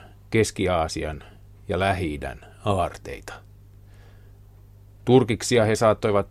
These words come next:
metsästää omistakin metsistään. Mutta nyt, kun saksalaiset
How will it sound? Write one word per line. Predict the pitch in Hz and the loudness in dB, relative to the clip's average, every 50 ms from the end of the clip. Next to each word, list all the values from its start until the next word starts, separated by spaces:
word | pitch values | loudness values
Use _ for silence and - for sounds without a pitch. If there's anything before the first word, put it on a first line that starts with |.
| - - - | -10 -12 -6
metsästää | 113 110 98 - 104 - - - 104 101 | -4 -4 -2 -2 -4 -4 0 2 4 4
omistakin | 101 104 95 - - 95 85 85 87 82 82 80 - | 4 2 0 -4 -4 -6 -6 -6 -6 -8 -8 -8 -6
metsistään. | 104 98 87 - - 87 - - - 90 85 82 - - - - - - - - - - - - - - - - - - - - - - - - - - - | -4 -6 -4 -4 -8 -10 -8 -6 -6 -6 -6 -6 -8 -14 -20 -20 -20 -20 -20 -20 -20 -20 -20 -20 -20 -20 -20 -20 -20 -20 -20 -20 -20 -20 -20 -20 -20 -12 -6
Mutta | - 98 - 127 | -6 -2 0 2
nyt, | 135 165 175 - - - - - - - - - - - - - - | 2 2 2 0 -2 -14 -20 -20 -20 -20 -20 -20 -20 -20 -20 -16 -6
kun | - 131 123 123 127 - - - | -4 -2 -2 -2 -4 -8 -12 -10
saksalaiset | - - 170 175 - - - 107 90 80 78 76 - 82 78 | -2 2 2 2 2 0 0 0 2 2 0 -4 -6 -8 -14